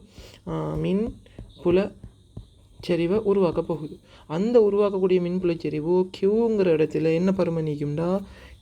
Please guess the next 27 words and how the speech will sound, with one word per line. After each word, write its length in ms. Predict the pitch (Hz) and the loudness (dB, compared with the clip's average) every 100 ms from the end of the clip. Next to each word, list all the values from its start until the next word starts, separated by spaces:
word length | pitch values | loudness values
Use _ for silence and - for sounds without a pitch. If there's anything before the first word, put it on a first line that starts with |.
| - | -14
Q-ங்கிற 460 | - 180 190 185 165 | 2 6 6 4 0
இடத்துல 400 | 156 151 156 156 | -2 -4 -6 -4
மின்புல 420 | 160 165 170 165 160 | -4 -4 -4 -4 -4
செறிவுன்ற 340 | 156 151 147 | -4 -4 -4
பருமன் 460 | 147 151 160 190 220 - - - - - - - - _ _ - - - | -4 -2 0 0 0 -4 -20 -20 -20 -20 -20 -20 -20 _ _ -20 -20 -4
ஒன்று 380 | 180 190 208 185 | 0 2 2 2
இன்கள் 320 | 160 160 - - - | 2 -2 -2 -8 -2
ஃபோர் 160 | 180 | 0
பை 120 | 180 175 | 2 2
எப்சிலான் 340 | 165 175 165 | 2 -2 -2
நாட், 220 | 160 190 190 | 0 -2 -2
அதை 180 | 156 | -4
K 180 | 143 175 | -2 -2
என்று 180 | 175 165 | 0 0
எடுக்கன். 320 | 156 160 233 285 - - - - - | -2 -2 -4 -6 -12 -20 -20 -20 -8
K 300 | - 180 185 | -2 2 4
இன் 180 | 170 160 | 2 0
கீழ் 260 | 185 214 - | -2 -2 0
ஒரு 240 | 170 180 | 2 2
மைக்ரோ 440 | 214 185 175 - 156 | 2 0 0 0 -2
கூலோம் 580 | 151 151 151 151 165 233 285 - - - - | -2 -2 -2 0 0 -2 -6 -12 -20 -20 -10
இன் 220 | 156 156 - | -6 -6 -4
கீழ் 520 | 180 165 156 196 285 320 - - - _ _ - - _ | 0 0 0 0 0 -2 -12 -20 -20 _ _ -20 -20 _
ஓ 420 | - 180 196 247 370 - - - - | -2 2 4 2 -2 -12 -20 -20 -20
கியூ 400 | - 214 214 226 | -6 -2 0 2
இன் 180 | 208 190 | 2 2
வர்க்கம். 520 | 214 233 190 - 185 | 2 2 0 -4 -10